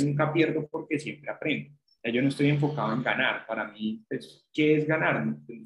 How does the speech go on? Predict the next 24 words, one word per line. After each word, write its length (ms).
no 100
sé, 120
o 60
sea, 280
sí, 460
sí 120
quiero 200
tener 160
un 60
negocio 320
exitoso 420
y 80
todo 200
eso, 220
pero 260
la 140
ganancia 380
más 80
grande 200
para 200
mí 140
es 100
el 80
aprendizaje. 720